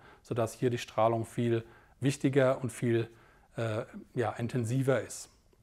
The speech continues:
Was genau zeigt das Bild eigentlich? Wir sehen einen dunklen Fleck in der Mitte, umgeben von einem heu-, hell leuchtenden Ring,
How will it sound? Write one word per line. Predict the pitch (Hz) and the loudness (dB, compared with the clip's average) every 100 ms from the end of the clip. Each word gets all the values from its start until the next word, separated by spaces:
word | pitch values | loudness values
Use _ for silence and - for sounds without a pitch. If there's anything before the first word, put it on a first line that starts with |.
| _ _ | _ _
Was | 117 147 - | 6 6 6
genau | 143 135 | 4 4
zeigt | 127 - 127 143 | 4 6 6 4
das | 127 - | -2 -2
Bild | 107 98 | -4 -2
eigentlich? | 104 107 123 135 139 - | 0 0 2 0 -2 0
Wir | 120 | 2
sehen | 113 123 135 143 | 4 4 4 2
einen | 147 117 123 123 120 - - | 2 2 2 0 -2 -2 4
dunklen | 165 170 147 | 4 6 0
Fleck | - 127 139 - - | 2 2 2 0 -2
in | 131 | 0
der | 113 | 2
Mitte, | 127 143 175 175 - - - _ _ | 2 2 2 2 -2 -20 -20 _ _
umgeben | 131 123 131 139 151 151 | -2 0 4 6 4 2
von | 147 135 | 0 0
einem | 120 117 123 120 - _ - - | 2 2 0 -4 -10 _ -16 -4
heu-, | 117 - | -2 0
hell | - 139 | 4 6
leuchtenden | 131 113 120 - 123 110 | 6 6 2 0 -2 -2
Ring, | 107 107 147 190 | 0 0 0 -2